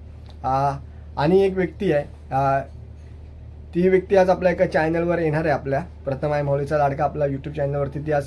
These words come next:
अ, फर्स्ट टाइम ती व्यक्ती येणार आहे आणि तिच्यापासून कदाचित आपल्या चॅनलला आज खतरा होऊ शकतो. हा, त्या व्यक्तीचं नाव आणि डायरेक्ट तुम्हाला समोर समोर त्या व्यक्तीशी मी भेट तिकडेच करून देईल.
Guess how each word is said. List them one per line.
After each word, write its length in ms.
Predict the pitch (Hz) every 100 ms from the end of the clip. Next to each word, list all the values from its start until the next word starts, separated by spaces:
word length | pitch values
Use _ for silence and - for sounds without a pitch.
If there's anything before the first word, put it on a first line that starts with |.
| -
अ, 200 | 127 120 113
फर्स्ट 260 | 185 185 -
टाइम 200 | 190 196
ती 440 | 190 190 185 190 - - - -
व्यक्ती 340 | 151 175 -
येणार 240 | 208 156 143
आहे 100 | 139
आणि 140 | 151
तिच्यापासून 540 | 156 165 180 175 180 185
कदाचित 420 | 156 190 233 185
आपल्या 260 | 165 160
चॅनलला 360 | 160 151 156 156
आज 160 | 147 -
खतरा 260 | 143 156
होऊ 200 | 165 175
शकतो. 520 | 233 180 - 240 - - - - - - - -
हा, 160 | 165 180 - - - - - - - - - - -
त्या 140 | 165
व्यक्तीचं 560 | 170 175 175 202 190 185
नाव 240 | 160 165
आणि 360 | 170 160 160 160 - - - -
डायरेक्ट 360 | 156 170 196 214
तुम्हाला 260 | 202 196 202
समोर 320 | 190 180 190
समोर 260 | 196 185
त्या 100 | 190
व्यक्तीशी 380 | 175 165 190 196
मी 100 | 190
भेट 220 | 180 175 -
तिकडेच 280 | 165 185 185
करून 280 | 170 156 139
देईल. 200 | 135